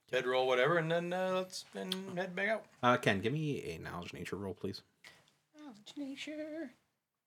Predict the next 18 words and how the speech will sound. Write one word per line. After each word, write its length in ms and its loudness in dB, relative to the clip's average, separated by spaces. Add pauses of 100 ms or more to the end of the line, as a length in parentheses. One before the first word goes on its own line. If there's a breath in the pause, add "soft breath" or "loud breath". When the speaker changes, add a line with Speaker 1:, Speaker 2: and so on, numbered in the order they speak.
(220)
Speaker 2:
Unless 140 -2
you 60 -4
just 80 -6
wanna 120 -6
take 100 -4
a 40 -8
ten. 200 -10 (160)
Speaker 3:
<gasps> 220 -2 (720 loud breath)
Uh, 160 -2
seventeen. 480 -10 (840)
Speaker 2:
Total? 280 -4 (1040)
Or 100 -8
seventeen 320 -6
on 80 -12
the 60 -10
die? 180 -12 (320)
Speaker 3:
Seventeen 300 -20
total. 200 -20